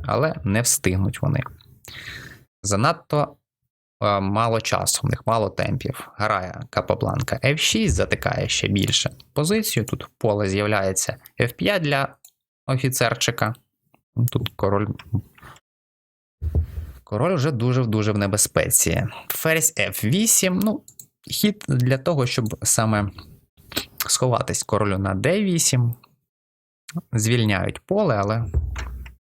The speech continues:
тут вже, е, поради.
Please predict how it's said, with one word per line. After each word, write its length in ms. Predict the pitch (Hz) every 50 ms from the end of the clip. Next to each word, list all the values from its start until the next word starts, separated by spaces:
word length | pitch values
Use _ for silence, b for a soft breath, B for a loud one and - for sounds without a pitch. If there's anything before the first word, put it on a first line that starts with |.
| _ _ _ - B B B B B B B B B B B _
тут 140 | _ - 113
вже, 360 | 110 107 110 107 92 - - - -
е, 100 | - - - _ - 107 -
поради. 600 | - 107 104 110 113 120 123 120 123 113 110 107